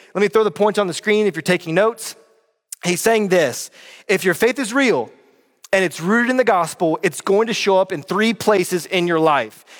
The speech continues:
Not the tags and not the jersey color, but it's gonna show up somewhere else in your life. It's gonna show up here. It's gonna show up in your speech towards others, in your service towards the vulnerable,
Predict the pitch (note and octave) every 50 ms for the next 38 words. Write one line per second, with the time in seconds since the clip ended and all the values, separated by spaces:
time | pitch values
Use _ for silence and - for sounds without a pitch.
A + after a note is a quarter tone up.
0 | - - - D3+ E3+ F3+ A3 - - B3 - A3+ A#3+ A#3 A3+ A#3 C4 C4+ A#3 -
1 | - - - _ _ - - - - _ _ _ _ _ _ - F3 F3+ F3+ F3
2 | F3+ F3+ F3+ F#3+ G#3+ G#3+ F#3+ G#3 A3 - G#3+ D#3+ D3+ D3+ - A3+ A#3 G3+ A3+ -
3 | - B3+ B3+ A#3+ B3+ C4 C4 C#4 - - - - - _ _ _ - F#3+ F#3 -
4 | - A#3 B3 A#3+ - - A#3+ A3 A3+ A3+ - - - A3+ A3 G#3+ G#3+ G#3 - F#3+
5 | G3 G3+ - - - - G3+ G3 F3+ E3 D#3 D#3 E3 D#3 C#3+ B2+ A2+ A#2 - -
6 | - _ _ _ _ _ _ _ - D#3 - - F#3+ F3 - F3 D#3+ D#3+ D#3+ C#3
7 | A#2 A#2 - - _ _ - - F3 - G3 F3+ D#3 D3 C3 B2 - - - -
8 | G#3+ A3 A3 - - - G3+ G#3 G3 E3+ D3 C3 C3+ D3 D#3+ - - - _ _
9 | _ _ _ _ _ _ _ _ _ _ _ - F#3 F3 D#3+ D3+ C3 - - -
10 | A#3+ A#3+ A#3+ A#3+ G#3+ G#3+ - - - F#3+ F3+ D#3 F#3 D3+ D3 C#3+ C3 B2+ A#2+ B2+
11 | B2+ B2+ B2+ -